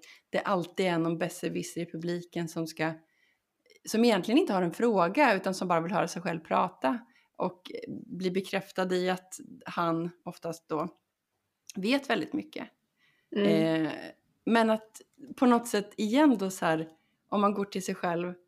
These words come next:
Speaker 1: ja men gud, den här personen skulle kanske behöva en <laughs> kram egentligen. Eller bara få höra så här, "Vet du vad?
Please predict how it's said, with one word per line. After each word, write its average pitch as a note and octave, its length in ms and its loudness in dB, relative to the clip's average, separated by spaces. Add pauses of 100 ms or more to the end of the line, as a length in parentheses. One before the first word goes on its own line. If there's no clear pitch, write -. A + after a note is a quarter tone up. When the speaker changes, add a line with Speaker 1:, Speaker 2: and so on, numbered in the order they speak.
(840)
Speaker 1:
ja G#3+ 60 -4
men A3 180 0
gud, A#3 300 0 (420)
den G#3 160 0
här G#3+ 80 2
personen F#3 840 -2 (460)
skulle G3+ 320 -4
kanske G3 280 -6
behöva F#3+ 400 4
en G3 80 6
<laughs> - 60 -8
kram G#3+ 560 8
egentligen. G3+ 600 -4 (400)
Eller F3 460 4 (840)
bara A3 200 6
få G3+ 140 -6
höra G3+ 200 6
så F#3+ 100 -2
här, F3 80 -4
"Vet G#3 100 -2
du A3 60 -4
vad? A3 320 6